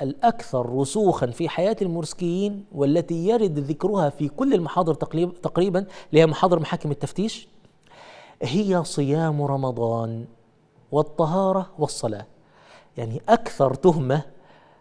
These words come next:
حافظ علي-، أكثر تهمة اتهم بها المسلمون، وبالتالي فهي أكثر عبادة حافظ عليها المسلمون، هي الصيام والطهارة والصلاة. تقول أيضًا أرينال: "بدون أدنى شك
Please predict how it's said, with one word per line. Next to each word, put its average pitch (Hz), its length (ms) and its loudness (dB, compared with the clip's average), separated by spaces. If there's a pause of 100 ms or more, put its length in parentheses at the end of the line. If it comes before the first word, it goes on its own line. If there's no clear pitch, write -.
حافظ 170 640 4
علي-، 127 460 0
أكثر 175 280 2
تهمة 147 260 -2
اتهم 175 260 0
بها 170 140 4
المسلمون، 147 540 0
وبالتالي 147 520 2
فهي 139 220 4
أكثر 165 400 2
عبادة 151 340 0
حافظ 165 280 0
عليها 160 200 4
المسلمون، 160 520 -2 (440)
هي 190 320 4 (580)
الصيام 185 640 2 (180)
والطهارة 165 720 2
والصلاة. 110 420 -4 (880)
تقول 294 360 4
أيضًا 175 460 4
أرينال: 139 400 0 (1300)
"بدون 156 380 2
أدنى 175 320 2
شك - 460 -6